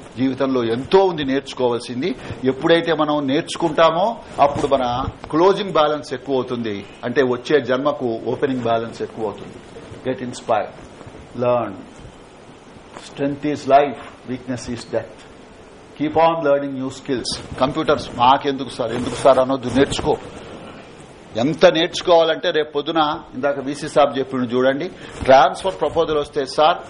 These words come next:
మా దగ్గర ఇంకెవ్వడన్నా ట్రాన్స్ఫర్ చేయి, ఈయనైతే చెయ్యొద్దు" అని అనిపించుకునేటట్టు మీ పంతరం ఉండాలి. అంతే తప్ప, "చేస్తావా సార్, ఈ ముందు తీసుకపో సార్, వద్దు సార్, కావాలంటే పోస్ట్ కూడా సరెండర్ చేస్తాం సార్, నక్కో సాబ్ ఇనో, హమ్ తీన్ లోగా కర్లేతే భయ్,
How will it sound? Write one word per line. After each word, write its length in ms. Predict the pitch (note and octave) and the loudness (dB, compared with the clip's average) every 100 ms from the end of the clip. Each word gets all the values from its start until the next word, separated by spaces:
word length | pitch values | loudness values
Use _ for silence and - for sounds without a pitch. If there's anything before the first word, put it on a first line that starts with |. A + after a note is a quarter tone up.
| - | 0
మా 160 | C3+ C#3+ | 4 4
దగ్గర 340 | C#3+ B2 D3+ | 2 0 0
ఇంకెవ్వడన్నా 760 | D3 C3+ D3 D#3 F3+ F#3+ F#3+ G3 | 0 0 0 4 4 4 2 0
ట్రాన్స్ఫర్ 560 | E3 D#3+ E3+ D#3 C#3+ | 0 -2 -4 -6 -4
చేయి, 100 | E3+ D3 | -8 -4
ఈయనైతే 380 | D#3 D3+ C3+ F3+ | -2 0 -2 -4
చెయ్యొద్దు" 500 | - C#3 C#3 B2 C#3 | -2 2 2 2 0
అని 120 | D3+ | 0
అనిపించుకునేటట్టు 760 | B2+ C#3 C3+ - B2+ A#2 B2+ D#3 | -2 -6 -8 -6 -4 -4 -6 -4
మీ 100 | C#3 | -2
పంతరం 460 | A#2 A#2 C3 A#2+ | -2 0 -2 -2
ఉండాలి. 220 | A#2 A2+ | 0 0
అంతే 200 | A2+ C#3+ | 0 0
తప్ప, 320 | C3 - A2+ - - - E3+ | -2 0 -2 -2 -10 0 2
"చేస్తావా 340 | F3 F3 D3 | 4 4 2
సార్, 220 | B2 B2+ B2+ | 2 0 2
ఈ 40 | |
ముందు 320 | B2+ C3 C#3 | 0 0 -6
తీసుకపో 420 | B2 C3+ - B2 | -10 -2 -2 0
సార్, 240 | G#2+ G#2 - - - - - - - - - - - B2+ | -4 -6 -8 -12 -16 -16 -16 -16 -16 -16 -14 -16 0 2
వద్దు 160 | D3 F#3 | 4 6
సార్, 160 | D3+ - - - - - | 6 4 -4 -14 -10 6
కావాలంటే 340 | E3+ A3+ A3+ | 8 8 4
పోస్ట్ 320 | A3 A3+ C4 | 6 8 8
కూడా 140 | C4+ B3+ | 4 0
సరెండర్ 440 | A3+ A3 A3 G3+ | 0 2 0 2
చేస్తాం 280 | G#3 G#3 F3+ C#3 | 0 0 -2 0
సార్, 160 | A2+ - - _ - _ - - - D3 | -2 -2 -14 _ -20 _ -20 -20 -4 4
నక్కో 220 | E3+ A#3+ A#3 | 6 6 6
సాబ్ 180 | G3+ D3 | 2 0
ఇనో, 200 | B2 - - _ _ _ _ - | -8 -14 -20 _ _ _ _ 0
హమ్ 120 | D3+ | 0
తీన్ 240 | - A3+ B3+ | 4 6 8
లోగా 180 | B3 B3 | 6 4
కర్లేతే 440 | G3+ G3+ A3+ A3 | 0 0 0 0
భయ్, 240 | F3 D#3 | -2 -4